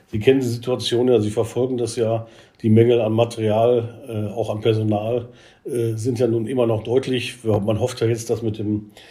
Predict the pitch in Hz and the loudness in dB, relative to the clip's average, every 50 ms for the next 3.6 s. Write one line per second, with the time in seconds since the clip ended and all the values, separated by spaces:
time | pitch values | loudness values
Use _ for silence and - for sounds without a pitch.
0 | - - _ _ _ _ _ - 143 113 110 107 101 95 101 101 104 107 - - | -20 -20 _ _ _ _ _ -2 2 4 4 4 2 0 -4 -6 -8 -8 2 2
1 | 127 127 123 - - 117 110 110 110 113 113 110 107 107 104 101 113 113 113 107 | 2 2 2 0 -4 -2 0 2 4 4 4 2 0 -4 -10 -8 -6 -4 -4 -4
2 | 104 107 107 107 104 107 104 104 110 107 110 110 110 107 - - - _ _ - | -2 -2 -2 -2 0 -2 0 -2 0 0 0 0 0 -2 -6 -12 -20 _ _ -20
3 | - _ _ - 165 120 110 104 104 101 107 | -20 _ _ -6 -2 0 2 2 0 0 -4